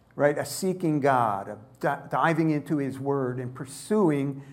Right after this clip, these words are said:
the character traits for the man of God, the woman of God. We have a part to play in that. And I want to look at these six godly character traits just briefly. First one being righteousness. Pursue righteousness.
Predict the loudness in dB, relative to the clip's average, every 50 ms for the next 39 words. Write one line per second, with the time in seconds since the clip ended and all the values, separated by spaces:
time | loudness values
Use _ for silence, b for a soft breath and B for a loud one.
0 | B B B B -8 -8 -6 0 4 4 6 4 4 2 -2 -4 -4 -2 0 0
1 | 0 0 -2 -4 -8 -4 -4 -2 0 0 -2 -2 -2 -2 -2 -2 0 -2 -2 -4
2 | -4 -2 0 0 0 0 -2 -2 -6 -4 0 4 4 6 6 6 4 2 0 -4
3 | -6 -6 -4 -2 -2 -2 -4 -6 b b b b b b b b b b 2 4
4 | 4 4 4 4 2 2 0 0 0 0 0 -4 -10 -12 -12 -8 -4 -2 0 0
5 | 0 0 0 0 0 -2 -2 -4 -6 -8 -10 -14 -18 -20 -20 -20 _ _ _ _
6 | _ _ _ _ _ _ _ _ _ _ _ _ -14 -4 2 4 6 8 8 8
7 | 6 6 4 4 4 0 -2 0 0 -2 -2 -2 -4 -4 -6 -6 -8 -14 -18 -20
8 | -20 _ _ _ b b b b b b 0 2 4 6 6 4 4 0 0 -2
9 | -4 -2 -2 -2 -2 -2 -4 -6 -6 -4 -4 -4 -2 -2 -4 -6 -6 -4 -2 -2
10 | -2 -4 -4 -2 0 0 0 -2 -2 -2 -2 -2 -4 B B B B B B B
11 | B B B B B B 2 4 6 6 6 6 4 4 4 4 4 2 2 2
12 | 2 2 6 6 8 6 6 4 0 -2 -4 -4 -6 -8 -8 -10 -12 -16 -18 -6
13 | -4 -4 -4 -2 0 2 2 4 6 6 6 4 2 0 -2 -4 -6 -6 -8 -10
14 | -12 -12 -14 -18 -20 -20 -20